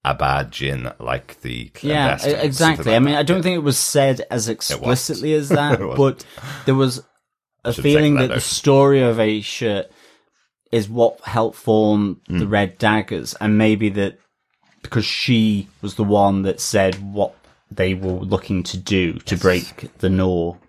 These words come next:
Speaker 2: barrier between the dimensions.
Speaker 1: Yeah. Yeah.
Speaker 2: But don't know for sure.
Speaker 1: Yeah.
Speaker 2: Just a working
Speaker 1: Not sure.
Speaker 2: theory.
Speaker 1: Not sure.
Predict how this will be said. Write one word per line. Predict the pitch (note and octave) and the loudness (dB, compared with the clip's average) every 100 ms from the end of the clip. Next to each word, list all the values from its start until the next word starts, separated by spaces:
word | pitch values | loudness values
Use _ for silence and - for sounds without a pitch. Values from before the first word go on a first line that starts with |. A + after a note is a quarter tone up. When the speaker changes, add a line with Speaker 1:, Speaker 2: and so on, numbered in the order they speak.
| _ | _
Speaker 2:
barrier | F2+ F#2 F2+ F2 | 0 2 0 -4
between | - - F2+ | -8 -6 -6
the | E2 | -4
dimensions. | - E2 E2+ F2 - - - - - _ _ | -2 -2 -2 -6 -10 -16 -16 -16 -16 _ _
Speaker 1:
Yeah. | C#2 - - _ _ _ - - - | -8 -8 -10 _ _ _ -20 -20 -20
Yeah. | - | 0
Speaker 2:
But | B2 G#2 - _ _ _ _ _ _ _ | 2 4 0 _ _ _ _ _ _ _
don't | G2+ G2 F#2 | 0 2 4
know | F#2+ F2 | 2 2
for | F2 F2+ | -2 -6
sure. | - E2+ - G2+ - _ _ | -6 -6 -6 -12 -18 _ _
Speaker 1:
Yeah. | - - _ _ | -16 -16 _ _
Speaker 2:
Just | A2+ - | -8 0
a | G#2+ | 2
working | G2+ F#2+ | 4 0
Speaker 1:
Not | F#2 | -6
sure. | - | -2
Speaker 2:
theory. | F#2+ F2+ E2 - - | -2 -2 -10 -10 -4
Speaker 1:
Not | D2+ - | -4 -4
sure. | - - | -18 -20